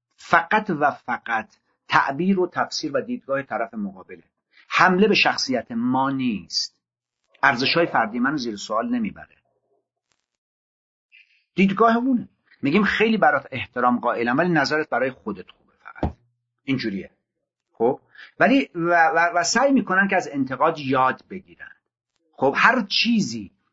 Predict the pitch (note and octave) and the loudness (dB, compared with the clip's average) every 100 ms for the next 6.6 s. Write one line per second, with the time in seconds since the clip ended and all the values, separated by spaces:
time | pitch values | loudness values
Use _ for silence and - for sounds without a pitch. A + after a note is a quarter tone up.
0 | _ - D#3+ G#3 - G3+ - C#3 A#2+ C3+ | _ 2 2 2 0 0 0 -2 -2 -4
1 | C3+ C3+ C3 C3+ D3+ G#2+ D3 - - G#3 | -6 -2 -2 0 -2 -2 -2 -2 -2 -8
2 | A3 - _ _ - G#3 - G#3 F#3 E3 | -10 -14 _ _ -2 -2 0 -2 0 2
3 | C3+ A#2 A#2+ - D3+ B2 G#2+ C3 G2 A2 | 2 0 -2 -4 -4 -4 -4 -6 -4 0
4 | D3 E3 G#3 G3 A3 A3 _ _ - G3 | 0 0 -8 -8 -10 -12 _ _ -2 -2
5 | E3+ D#3 C3+ C3+ C#3+ B2 C3+ D#3 D#3+ C3+ | 2 2 2 0 -4 -4 -6 -4 -4 -4
6 | A2+ G#2 G2+ - - | -6 -8 -10 -12 -16